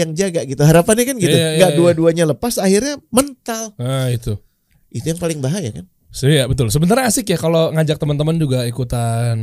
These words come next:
Speaker 2: di tema kita kali ini, kontribusi dan seterusnya, mau cerita misalnya.
Speaker 1: Mm-mm.
Speaker 2: Cuma mungkin lempar pertanyaannya seputar apa ya, Coach? Eh, ya pokoknya nggak jauh-jauh dari confidence sama arogan.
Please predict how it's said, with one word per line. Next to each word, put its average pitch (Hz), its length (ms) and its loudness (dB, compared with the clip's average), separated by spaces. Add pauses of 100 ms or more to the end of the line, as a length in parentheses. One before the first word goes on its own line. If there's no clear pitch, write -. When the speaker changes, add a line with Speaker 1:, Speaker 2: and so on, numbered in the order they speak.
(520)
Speaker 2:
di 131 160 -12
tema 165 240 -2
kita 143 240 0
kali 107 240 -2
ini, 120 320 -2
kontribusi 107 560 -4
dan 98 80 -4
seterusnya, 104 400 -4
mau 117 80 -4
cerita 98 400 -8
misalnya. 92 400 -6 (200)
Speaker 1:
Mm-mm. 135 200 -16
Speaker 2:
Cuma 175 160 0
mungkin 190 160 0
lempar 143 160 2
pertanyaannya 120 480 0
seputar 143 320 -6
apa 143 160 -4
ya, 113 60 -4
Coach? 101 180 -8
Eh, - 240 -16
ya 185 160 0
pokoknya 220 320 -2
nggak 170 140 0
jauh-jauh 143 340 2
dari 127 220 0
confidence 120 680 -6
sama 123 320 -4
arogan. 104 480 -8